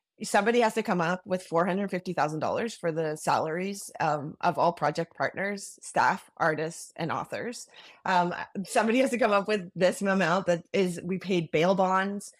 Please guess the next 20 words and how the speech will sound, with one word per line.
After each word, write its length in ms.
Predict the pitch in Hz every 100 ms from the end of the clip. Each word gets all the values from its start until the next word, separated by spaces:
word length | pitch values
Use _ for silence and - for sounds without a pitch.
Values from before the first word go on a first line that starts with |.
| _
we 140 | 180 185
created 420 | - 175 160 156
safe 160 | 156 143
housing 560 | 165 185 190 202 202
for 380 | - 175 165 156
if 100 | 165 -
any 280 | 175 185 185
birth 200 | 147 175
worker 220 | 185 196
wrote 260 | 170 165 156
in 280 | 127 214 220
saying 240 | 165 151
they 140 | 156
needed 360 | 151 156 160 160
support 340 | 147 143 156 -
with 120 | 160
their 120 | -
housing. 520 | 151 - 175 202 214 - - - -
Um, 480 | 170 156 147 143 95 _ _ -
like, 220 | 220